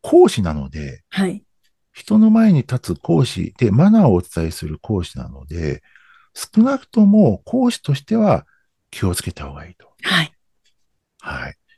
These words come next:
Speaker 1: えー、で、特に、えー、まあ、これまた男性の場合になっちゃうんですが、でも女性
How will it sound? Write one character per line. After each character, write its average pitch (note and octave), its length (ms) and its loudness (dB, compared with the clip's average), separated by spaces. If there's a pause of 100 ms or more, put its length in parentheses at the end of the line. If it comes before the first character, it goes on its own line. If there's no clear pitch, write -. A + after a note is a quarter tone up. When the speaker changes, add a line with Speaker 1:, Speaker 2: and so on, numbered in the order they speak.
(160)
Speaker 1:
え - 40 -8
ー、 C#3 420 -10
で、 D3 140 4
特 B3+ 400 -2
に、 G#3+ 460 4 (260)
え A2 240 0
ー、 B2 40 -2
ま D3 100 0
あ、 - 20 -16
こ D#3 80 -2
れ D3 60 4
ま B2+ 120 0
た B2 120 -2
男 B2 240 0
性 F3 180 2
の F3+ 80 2
場 F3 120 0
合 F3+ 80 4
に F3+ 60 4
な G3 100 2
っ F#3+ 40 -8
ち - 140 -2
ゃ A2 40 2
う F#2 40 0
ん - 20 0
で D#2 100 -4
す G2 140 -10
が、 G2 180 0
で B2 80 0
も A2 100 4
女 - 160 4
性 - 160 -8